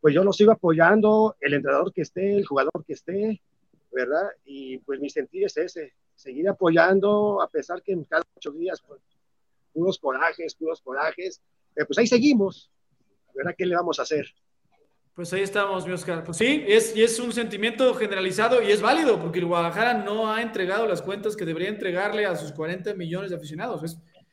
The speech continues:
Speaker 2: es lo que les digo siempre, ¿no? O sea, no se puede tapar el sol con un dedo. Pues así, desgraciadamente así está la situación del equipo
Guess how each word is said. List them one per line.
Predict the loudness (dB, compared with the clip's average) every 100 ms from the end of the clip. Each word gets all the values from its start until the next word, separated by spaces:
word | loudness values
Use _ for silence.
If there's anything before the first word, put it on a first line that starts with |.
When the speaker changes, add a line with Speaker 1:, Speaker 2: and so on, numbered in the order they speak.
| -18 -6 2
Speaker 2:
es |
lo | 4
que | 4
les | 2
digo | 2 2
siempre, | 2 2 2 4
¿no? | 4 4
O |
sea, | 6 4 4 -4 -8 -2
no | 0
se | 4
puede | 6
tapar | 6 6 6
el | 6
sol | 4
con | 2 0
un | 2
dedo. | 2 2 0
Pues | -2
así, | -6 -6
desgraciadamente | -6 -2 0 2 2 0 0 0
así | 0 -4
está | -4 -4
la | -4
situación | -6 -10 -8
del | -8 -8
equipo | -12 -6 -4 -6